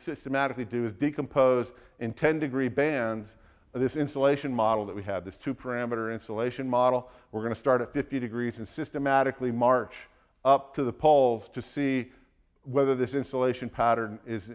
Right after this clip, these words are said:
is in effect and at what point it takes place. Uh, we're doing this in five degree increments, and so for each pole, we're gonna pro-, each instrument, we're gonna produce,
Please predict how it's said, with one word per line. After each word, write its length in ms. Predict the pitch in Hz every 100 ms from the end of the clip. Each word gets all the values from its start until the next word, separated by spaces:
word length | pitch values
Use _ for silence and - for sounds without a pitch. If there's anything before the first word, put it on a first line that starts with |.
| 113
is 160 | 101
in 140 | 117 110
effect 500 | - 127 120 - 117
and 300 | 110 104 - _ -
at 100 | 117
what 240 | 117 143
point 320 | - 135 120 117 -
it 240 | 110 104
takes 260 | - 113 98
place. 480 | - 139 139 143 - - _ - -
Uh, 300 | 104 104 107
we're 140 | 120
doing 260 | 113 143 135
this 160 | 127 120
in 80 |
five 280 | 110 131 131
degree 300 | 127 123 123
increments, 460 | 135 139 135 135 117
and 100 | 101
so 160 | 120
for 220 | 110 113 117
each 340 | 131 127 - -
pole, 260 | - 135 127
we're 80 | 113
gonna 220 | 117 107
pro-, 200 | 120 110 131
each 220 | 135 - -
instrument, 420 | 165 196 - 135 120
we're 160 | 113
gonna 140 | 117 110
produce, 480 | 117 113 110 -